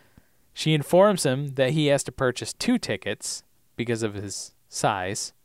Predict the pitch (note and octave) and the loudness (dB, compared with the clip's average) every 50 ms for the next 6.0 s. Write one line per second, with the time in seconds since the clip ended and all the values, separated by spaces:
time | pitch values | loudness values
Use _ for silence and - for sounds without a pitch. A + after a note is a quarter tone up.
0 | _ _ - A#2 A2+ A2 - - - - _ _ - - A#2+ G#2+ G2+ F#2+ F#2+ G2 | _ _ 0 0 0 0 0 -4 -6 -8 _ _ -4 -2 0 0 0 0 -2 -2
1 | - - C3+ B2+ D#3+ E3 E3+ D#3+ D#3 D3 C#3+ C#3 A#2+ - - - B2 - A#2 G#2 | -4 -4 -2 0 0 2 4 4 4 4 4 2 0 0 -2 -4 -4 -4 -4 -6
2 | - - A#2 G#2 - C3 B2 A#2 A#2 G#2+ G#2 G#2 G2+ G2+ - - - - E3+ E3+ | -6 -8 -10 -4 0 0 0 0 0 -2 -4 -4 -4 -4 -6 -6 -2 0 2 2
3 | D#3+ - - A#2+ A#2+ A#2+ B2+ B2+ A#2 G#2 F2 E2 B2+ C3+ F3 G#3+ F3 A2 G2 F#2+ | 0 0 -2 -2 0 2 2 2 0 -2 -2 0 2 4 6 6 4 2 0 -6
4 | A2+ B2+ - - - B2+ B2 A#2+ A#2+ A2+ A2 G#2+ A2 A#2+ - - G2 G#2 C3 D#3+ | -10 -12 -8 -2 0 0 2 2 0 0 -2 -2 -4 -4 -6 -6 -6 -2 0 2
5 | F#3+ F#3+ - - E3 C#3 A#2 - - - A2 A2 G#2 G#2 G2 F#2+ G2 A2+ A#2+ | 2 0 0 0 -2 -2 -2 -4 -4 -4 -2 -2 -2 -2 -2 0 0 0 -2